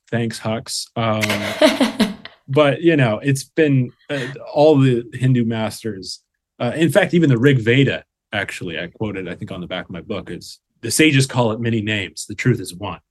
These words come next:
Speaker 1: uh, is from one of the oldest documents in civilization. The Rig Veda is,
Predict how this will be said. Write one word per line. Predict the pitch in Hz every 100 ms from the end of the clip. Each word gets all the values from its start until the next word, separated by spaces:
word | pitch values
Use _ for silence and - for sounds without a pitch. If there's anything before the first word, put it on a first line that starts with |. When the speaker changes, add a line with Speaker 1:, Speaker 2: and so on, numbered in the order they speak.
| _
Speaker 1:
uh, | -
is | - 101
from | - 117 104
one | 117 139
of | 151
the | 123
oldest | 110 98 -
documents | - 123 135 113 90
in | 107
civilization. | - 101 90 85 123 127 82
The |
Rig | 85 95 92
Veda | 98 92
is, | 85 78 - -